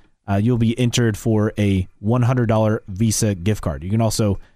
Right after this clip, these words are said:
text us as well at four six eight six two. Michael Pittman Junior upset, saying he's not getting enough targets for the Colts.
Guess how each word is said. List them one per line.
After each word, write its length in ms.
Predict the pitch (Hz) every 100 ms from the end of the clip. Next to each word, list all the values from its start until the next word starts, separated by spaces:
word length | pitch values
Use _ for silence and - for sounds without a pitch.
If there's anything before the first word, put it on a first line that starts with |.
| _ -
text 260 | 156 135
us 220 | 160 156 -
as 140 | 117
well 280 | 143 135 110
at 140 | 107
four 220 | - 135
six 320 | 120 120 - -
eight 160 | 135 113
six 240 | - 101
two. 240 | - 120 90 - _ _
Michael 340 | 160 254 269 254
Pittman 380 | 233 220 214
Junior 540 | 156 170 208 190 190 175 - _ _
upset, 720 | 175 175 - - 175 170 - - _ _ -
saying 260 | - 160
he's 200 | 147 165
not 260 | 151 185 202
getting 220 | 190 185
enough 220 | 175 165 -
targets 720 | - 160 156 165 - - - _ _ _ -
for 80 | 147
the 80 |
Colts. 600 | 151 143 147 143 - -